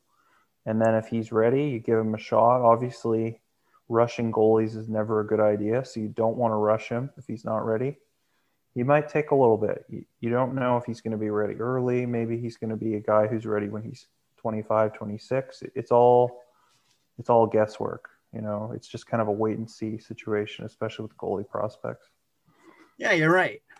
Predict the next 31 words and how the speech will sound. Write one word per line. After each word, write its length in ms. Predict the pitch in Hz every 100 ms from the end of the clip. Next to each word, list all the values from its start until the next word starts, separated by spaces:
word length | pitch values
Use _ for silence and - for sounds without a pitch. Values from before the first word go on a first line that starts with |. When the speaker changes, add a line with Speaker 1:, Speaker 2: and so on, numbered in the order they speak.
| _ _ _ 170
Speaker 2:
And 340 | 156 151 156
then 280 | 156 151 151 - _ _ _ - -
let's 200 | 175 -
move 220 | 180 156
on 420 | 170 160 160 156 - _ _ _
to 400 | - 185 180 160 - _ _ _ -
the 140 | 147
next 320 | 147 151 -
team 340 | - 160 147 143
on 80 |
our 160 | 143 139
list. 280 | 160 160 -
Let's 240 | 156 - - _ _ -
talk 240 | 208 226
about 220 | 202 170
those 180 | 147 143
aforementioned 640 | 135 139 147 143 143 143 135
Nashville 480 | 135 151 - 139
Predators, 600 | 131 151 156 151 139 131
Mac. 420 | 135 123 131 147 - _ _ -
You 140 | 202
and 80 | 262
I 80 | 262
have 120 | 226
been 120 | 226
pretty 280 | - 214 208 -
critical 440 | - 202 214 190
of 80 | 156
the 80 | 147
Nashville 400 | 139 143 - 135
Predators 720 | 135 139 139 131 127 123 -